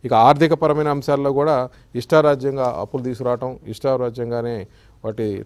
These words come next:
తాకట్లో పెట్టడం కానివ్వండి, ఇక ఎన్ని రకాలు భవనాల, ఆ, భవనాల తాకట్టు, స్థలాల అమ్మకాలకు సంబంధించి అన్ని రకాలుగా చూసినా కూడా "మా, మా రాజ్యం మా ఇష్టం" అనేటువంటి ఒక ధోరణి ప్రబలిపోతున్నటువంటి పరిస్థితి. ఈ అంశాల మీద మాట్లాడదాం. పట్టాభి గారు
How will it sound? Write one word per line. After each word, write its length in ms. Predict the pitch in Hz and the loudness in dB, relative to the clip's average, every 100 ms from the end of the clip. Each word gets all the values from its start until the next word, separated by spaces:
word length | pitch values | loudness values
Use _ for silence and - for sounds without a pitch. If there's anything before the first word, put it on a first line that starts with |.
| - | -2
తాకట్లో 360 | 117 120 123 | 0 0 -4
పెట్టడం 360 | 113 113 110 113 | -2 -2 -4 -4
కానివ్వండి, 340 | 113 113 131 | -4 -4 -6
ఇక 80 | 120 | -4
ఎన్ని 260 | 101 107 120 | -4 -4 -4
రకాలు 440 | 123 135 127 85 - _ | -2 0 0 -4 -10 _
భవనాల, 840 | - 101 110 110 123 123 113 101 92 _ _ _ _ - | -18 -8 -2 0 0 0 0 -2 -6 _ _ _ _ -16
ఆ, 400 | 101 98 98 95 - - - - - 104 | -12 -10 -10 -12 -16 -18 -20 -20 -20 -10
భవనాల 400 | 113 127 131 123 | -2 0 2 0
తాకట్టు, 500 | 117 117 117 135 123 | -2 -2 -6 -6 -8
స్థలాల 380 | - 110 120 | -4 -2 0
అమ్మకాలకు 440 | 117 117 117 110 113 | -2 -4 -4 -6 -6
సంబంధించి 360 | 110 107 107 | -10 -10 -8
అన్ని 140 | 117 127 | -6 -2
రకాలుగా 400 | 147 151 151 143 | 2 2 2 2
చూసినా 320 | 135 127 139 | -2 -6 -6
కూడా 180 | 139 165 | -4 -4
"మా, 300 | 139 127 123 | -4 -6 -8
మా 140 | 120 120 | -8 -4
రాజ్యం 360 | 127 113 151 | -2 -2 -6
మా 100 | 123 | -6
ఇష్టం" 280 | 104 104 113 | -6 -8 -12
అనేటువంటి 380 | 107 113 117 113 | -8 -8 -8 -8
ఒక 100 | 107 | -8
ధోరణి 360 | 95 117 120 113 | -4 -4 -4 -6
ప్రబలిపోతున్నటువంటి 880 | 98 113 107 113 110 110 104 104 107 | -6 -6 -4 -4 -8 -8 -10 -10 -10
పరిస్థితి. 320 | 110 110 127 | -10 -8 -8
ఈ 20 | |
అంశాల 260 | 110 123 117 | -6 -6 -8
మీద 100 | 120 | -8
మాట్లాడదాం. 420 | 113 123 123 165 - - - | -8 -8 -8 -10 -16 -18 -2
పట్టాభి 280 | 143 175 165 | 4 8 8
గారు 240 | 156 151 | 6 2